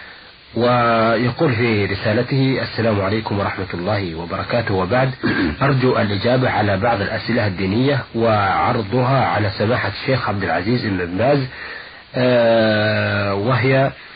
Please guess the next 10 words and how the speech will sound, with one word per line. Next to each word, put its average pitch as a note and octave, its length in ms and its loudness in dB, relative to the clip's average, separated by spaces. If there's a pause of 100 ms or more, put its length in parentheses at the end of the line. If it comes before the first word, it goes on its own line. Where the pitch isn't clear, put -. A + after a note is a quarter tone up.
(280)
السؤال B2+ 340 2
الأول: B2+ 340 2
ما A#2 200 2
حكم A2+ 380 0
المولد A2 460 2
النبوي B2+ 520 2
وما A#2 300 2
حكم B2+ 320 0
الذي A2+ 300 4
يحضره؟ F#2+ 600 -2